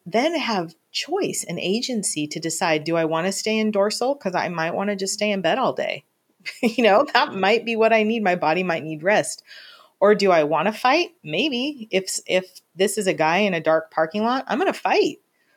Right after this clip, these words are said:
right? I'm not gonna be like, "I'm gonna try and get into ventral." But if it's, <laughs> you know, but we need, <laughs> and I've, I've had this experience, you know, of sexual assault. So, I mean,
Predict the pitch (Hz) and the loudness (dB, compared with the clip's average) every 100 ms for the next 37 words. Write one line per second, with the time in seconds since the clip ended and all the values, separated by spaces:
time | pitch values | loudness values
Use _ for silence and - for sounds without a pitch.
0 | _ _ _ _ 180 220 - 214 226 226 | _ _ _ _ 4 4 4 4 2 2
1 | 208 185 156 - - 349 466 214 214 220 | 2 4 2 0 -2 -2 0 0 2 2
2 | 226 240 226 262 466 196 - - - - | 2 2 2 2 2 2 2 0 -6 -20
3 | - - - - 208 208 226 262 269 - | -20 -20 -2 4 6 6 6 4 2 4
4 | 330 - - _ _ - - - - - | 4 4 -2 _ _ -14 -12 -14 -14 -18
5 | _ - - 508 539 466 381 302 247 220 | _ -8 -6 2 4 6 4 2 6 8
6 | 202 208 269 - - - _ _ _ _ | 8 6 4 4 -2 -6 _ _ _ _
7 | _ _ _ _ _ _ _ _ _ - | _ _ _ _ _ _ _ _ _ -14
8 | 220 254 277 269 262 269 294 302 302 - | -6 0 2 4 4 4 4 4 2 0
9 | - - - 226 - - - - - - | 0 -2 -2 -2 -2 -8 -16 -14 -14 -10
10 | 320 - 262 240 285 - - - 262 247 | -10 -2 2 4 4 4 -2 2 2 4
11 | 262 523 453 403 220 226 - 196 170 160 | 2 2 2 2 0 -4 -2 0 2 0
12 | 151 131 196 190 180 - 202 294 320 294 | -2 -4 -4 0 2 4 4 2 2 -2
13 | 294 262 214 208 302 349 165 - 185 180 | -2 0 0 2 4 6 4 2 0 0
14 | 196 196 180 170 | 0 -2 -4 -6